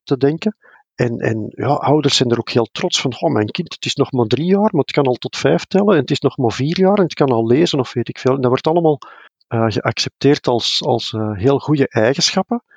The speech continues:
En dat kan wel leuk zijn als ouder om trots op te zijn, maar eigenlijk is dat zeer, eh, slecht. Want hoe meer dat we die kinderen op die leeftijd intellectueel stimuleren,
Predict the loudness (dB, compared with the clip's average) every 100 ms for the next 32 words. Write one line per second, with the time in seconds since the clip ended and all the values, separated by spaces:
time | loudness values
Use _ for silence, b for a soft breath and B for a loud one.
0 | b b -4 -2 0 0 2 2 4 2
1 | 4 2 2 0 0 0 2 0 0 -2
2 | -2 -2 -2 0 2 2 0 -4 _ -2
3 | 0 2 0 -2 0 2 2 2 4 4
4 | 0 -10 -14 -8 -6 -6 -4 -2 0 -2
5 | -4 -16 -18 b b _ -4 -4 -4 -12
6 | _ -2 2 2 4 2 0 -2 -2 -2
7 | 0 0 -2 0 4 4 4 2 -2 -2
8 | -4 -4 0 0 0 -2 0 2 2 0
9 | -4 -2 0 2 2 -2